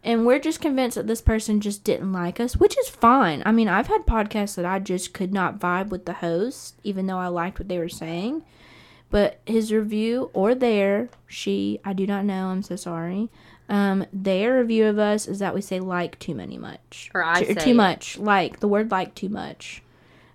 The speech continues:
Speaker 1: Which we think we've narrowed it down. We think it might have been an episode Crystal did, but it was a very traumatizing episode. And,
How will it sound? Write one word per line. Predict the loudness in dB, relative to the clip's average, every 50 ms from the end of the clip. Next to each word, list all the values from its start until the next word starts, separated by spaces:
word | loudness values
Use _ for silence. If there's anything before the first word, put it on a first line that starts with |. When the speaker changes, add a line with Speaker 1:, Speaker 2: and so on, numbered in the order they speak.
| _ _
Speaker 1:
Which | 0 2 4 4 4 2 -2 -10 -10 -12 -10 -4
we | -4 -4
think | 0 0 -2 0 0
we've | 0 0
narrowed | 2 2 2 2 2 2 0
it | 0 -2
down. | -4 -4 -2 -2 -2 -2
We | -2 -2
think | -4 -4 -6 -6
it | -6
might | -4 -4 -4 -4
have | -2 -2
been | -2 -2 -2 -2
an | -4
episode | -4 -4 -4 -4 -4 -8 -8 -8
Crystal | -10 -10 -10 -8 -8 -8 -6
did, | -4 -4 -2 -2 -4 -4 -6
but | -6 -6
it | -4 -4
was | -4 -4
a | -4
very | -4 -4 -4 -4 -6
traumatizing | -8 -6 -4 -2 -2 -2 -2 -2 -2 -2 0 0 -2 -2 -4 -4
episode. | -6 -8 -10 -14 -8 -6 -4 -2 -2 -2 -2 -2 -4
And, | -6 -8 -6 -6 -6 -6 -4 -4 -4 -6 -6 -6 -8 -10